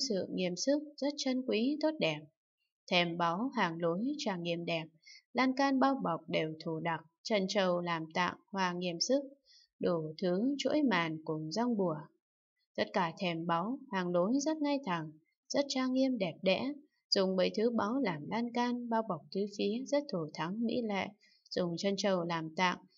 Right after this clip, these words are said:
dùng các thứ hoa để nghiêm sức, lại có đủ thứ chuỗi, đủ thứ màn cùng răng bùa thòng xuống. Hương thủy quang báu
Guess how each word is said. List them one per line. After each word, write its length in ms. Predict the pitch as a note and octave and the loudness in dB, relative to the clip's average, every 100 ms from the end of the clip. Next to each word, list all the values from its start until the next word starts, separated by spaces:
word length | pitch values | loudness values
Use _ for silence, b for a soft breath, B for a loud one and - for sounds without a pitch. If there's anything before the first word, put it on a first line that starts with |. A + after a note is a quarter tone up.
| b - | b -2
dùng 200 | G3 G3 | -2 0
các 120 | C#4 | 0
thứ 180 | C4+ C#4 | 2 2
hoa 240 | C#4 C#4 C4+ | 2 0 0
để 200 | D#3 C#3+ | -4 -4
nghiêm 220 | F3+ A#3 | -2 0
sức, 220 | A#3 D4 D4+ - B _ - | 2 0 0 -10 B _ 0
lại 180 | F#3+ - | 0 4
có 280 | F3+ G#3 B3+ | 2 4 2
đủ 120 | F3+ D3 | 0 -2
thứ 80 | F#3+ | -4
chuỗi, 400 | F#3+ A#3+ B3 D4+ D#4 | -2 -2 0 -2 -2
đủ 80 | F3+ D#3 | -4 -2
thứ 140 | G#3 | 0
màn 420 | C4+ A#3 E3+ D#3+ D#3+ | 2 2 2 -2 -8
cùng 260 | E3+ D#3 D3+ | -10 -8 -6
răng 260 | G#3+ A3+ | -2 0
bùa 160 | F#3+ E3 D#3 | 0 -2 -2
thòng 220 | F3 D#3 | -6 -4
xuống. 420 | - F3 F3 C4+ - - _ _ _ _ _ A#3+ | -4 -2 -2 -4 -6 -16 _ _ _ _ _ 4
Hương 200 | G3+ F#3 | 4 4
thủy 320 | A3 F3 D3+ D#3 | 4 4 2 -4
quang 260 | - F3+ F3+ | -2 0 0
báu 360 | F3+ F3+ A#3+ | 2 2 2